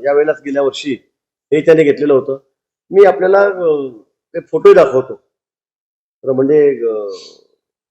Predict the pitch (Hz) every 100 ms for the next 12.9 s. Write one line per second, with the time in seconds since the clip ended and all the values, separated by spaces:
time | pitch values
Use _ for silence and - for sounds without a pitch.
0 | _ _ _ - 131 151 - 135 170 165
1 | 165 170 170 160 151 156 147 143 147 151
2 | 156 160 156 151 143 - 156 - 175 120
3 | - _ _ _ _ - 156 156 139 139
4 | 147 180 202 120 120 117 113 110 95 90
5 | 76 _ _ _ _ _ _ _ _ _
6 | _ - - - 139 143 165 151 127 165
7 | 151 135 131 - _ _ _ _ _ 139
8 | 170 - - _ _ _ _ 110 107 110
9 | - 151 170 220 - 196 180 180 196 240
10 | _ _ _ _ _ _ _ _ - 60
11 | - - - - 143 147 147 156 151 139
12 | 151 135 147 156 165 165 156 143 151